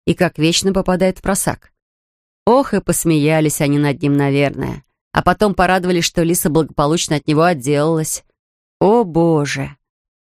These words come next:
Кормак набрал полную грудь воздуха, повернул ключ в замке зажигания и поехал дальше. Удивительное дело,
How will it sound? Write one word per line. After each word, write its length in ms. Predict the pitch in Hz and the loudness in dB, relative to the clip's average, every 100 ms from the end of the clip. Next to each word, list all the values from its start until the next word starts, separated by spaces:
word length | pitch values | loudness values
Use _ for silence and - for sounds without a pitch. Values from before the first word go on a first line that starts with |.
| _ _ - | _ _ -2
Кормак 440 | 214 202 180 - | 2 2 0 0
набрал 400 | 170 156 180 165 | -2 0 0 -2
полную 420 | - 165 156 151 | 0 0 2 0
грудь 260 | 147 156 - | 0 -2 0
воздуха, 520 | 143 131 - - 147 _ _ _ _ | -4 -2 -6 -10 -16 _ _ _ _
повернул 420 | - 180 180 190 160 | 0 2 2 0 0
ключ 280 | 180 175 | -2 -2
в 40 | 147 | -2
замке 340 | 151 147 151 | -2 -2 -4
зажигания 720 | 143 135 143 156 180 185 185 _ _ _ - | -4 -4 -2 0 0 0 -2 _ _ _ -4
и 120 | 233 | -2
поехал 500 | - 208 143 151 156 | 0 0 0 -2 -4
дальше. 440 | 147 127 127 - - _ _ _ _ _ _ _ _ _ _ _ - | -2 -4 -4 -8 -10 _ _ _ _ _ _ _ _ _ _ _ -2
Удивительное 640 | 170 226 277 - 277 277 | 2 2 2 2 4 2
дело, 360 | 185 143 131 | 2 0 -2